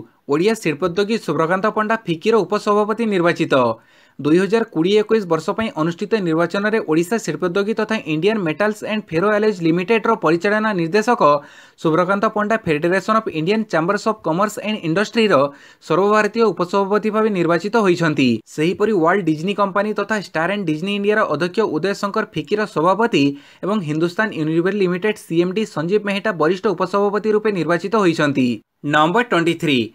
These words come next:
ମହାରାଷ୍ଟ୍ରରେ ସରକାରୀ କର୍ମଚାରୀଙ୍କ ପାଇଁ ଡ୍ରେସ୍ କୋଡ୍। ମହାରାଷ୍ଟ୍ରରେ ସରକାରୀ କର୍ମଚାରୀଙ୍କ ପାଇଁ ନୂଆ ଡ୍ରେସ୍ କୋଡ୍ ଜାରି ହୋଇଛି। ଏହା ଅଧୀନରେ କର୍ମଚାରୀମାନେ ଅଫିସକୁ ଟି-ସାର୍ଟ ଏବଂ ଜିନ୍ସ ପିନ୍ଧି ଆସିପାରିବେ ନାହିଁ। କର୍ମଚାରୀମାନଙ୍କୁ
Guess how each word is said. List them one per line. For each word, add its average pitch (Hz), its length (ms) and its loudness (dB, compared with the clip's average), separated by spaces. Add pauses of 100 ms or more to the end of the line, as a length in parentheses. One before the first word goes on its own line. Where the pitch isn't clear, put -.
(160)
ମହାରାଷ୍ଟ୍ରରେ 160 640 0
ସରକାରୀ 202 420 -2
କର୍ମଚାରୀଙ୍କ 190 580 -2
ପାଇଁ 226 220 -2
ଡ୍ରେସ୍ 160 300 0
କୋଡ୍। 127 260 2 (440)
ମହାରାଷ୍ଟ୍ରରେ 175 580 0
ସରକାରୀ 190 420 -2
କର୍ମଚାରୀଙ୍କ 175 600 -2
ପାଇଁ 220 160 -4
ନୂଆ 185 200 0 (120)
ଡ୍ରେସ୍ 151 240 -2
କୋଡ୍ 226 160 0
ଜାରି 165 240 2
ହୋଇଛି। 160 360 2 (440)
ଏହା 180 240 0
ଅଧୀନରେ 196 380 -2
କର୍ମଚାରୀମାନେ 196 640 -2 (120)
ଅଫିସକୁ 180 380 -4 (120)
ଟି-ସାର୍ଟ 175 380 -2
ଏବଂ 214 220 -4
ଜିନ୍ସ 180 300 -4
ପିନ୍ଧି 220 200 -4
ଆସିପାରିବେ 202 540 -2
ନାହିଁ। 143 280 2 (420)
କର୍ମଚାରୀମାନଙ୍କୁ 208 680 0